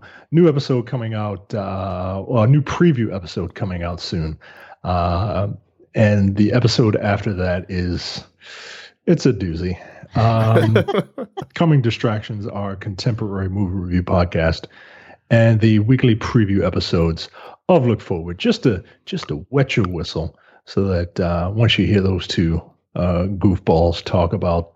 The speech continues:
Speaker 1: yell and scream and, and be mad about politics, you'll be like, "Yo, I gotta hear the rest of
Speaker 2: They,
Speaker 1: this."
Speaker 2: they switched it up this week. We actually, uh, not we, 'cause I wasn't on this week's episode, but Annie and Jay actually talked, uh, de-, uh, Democratic primary stuff up front,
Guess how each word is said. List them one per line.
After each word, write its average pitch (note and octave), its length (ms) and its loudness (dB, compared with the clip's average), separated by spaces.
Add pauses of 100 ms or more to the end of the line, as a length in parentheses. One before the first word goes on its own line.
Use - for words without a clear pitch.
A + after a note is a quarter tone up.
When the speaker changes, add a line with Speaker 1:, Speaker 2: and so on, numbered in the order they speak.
Speaker 1:
yell F#2+ 320 2
and E2+ 120 0
scream F#2 720 -2
and, D#2+ 180 -4 (720)
and E2+ 240 -2
be A#2 100 4
mad G2 440 4
about F2 260 -2
politics, F2+ 760 -2 (300)
you'll G2+ 180 0
be F#2+ 80 -2
like, E2+ 200 0
"Yo, D#2+ 200 -4
I F#2 260 -2
gotta F2+ 440 0
hear E2+ 180 -2
the E2 100 -6
rest D#2+ 300 -4
of D#2+ 100 -6
Speaker 2:
They, C3 160 4
Speaker 1:
this." - 280 -2
Speaker 2:
they B2 140 2
switched - 360 -2
it D3 80 4
up - 160 0
this - 200 -2
week. E2+ 220 -14
We G#2 140 0
actually, G#2+ 500 0
uh, F#2+ 120 2
not G#2 240 0
we, G#2+ 260 0
'cause G2 100 -8
I G2+ 80 0
wasn't F#2+ 220 0
on G#2 100 0
this F#2 160 -6
week's F2 200 -8
episode, F2 260 -6
but F2 120 -6
Annie G#2 200 0
and G2+ 80 0
Jay G#2+ 160 0
actually G#2+ 240 -2
talked, G#2 380 -2
uh, F#2 300 0 (560)
de-, A#2 200 -4
uh, G#2+ 180 4
Democratic A#2+ 540 2
primary A2+ 400 -4
stuff - 340 -4
up G2 160 -6
front, - 520 -2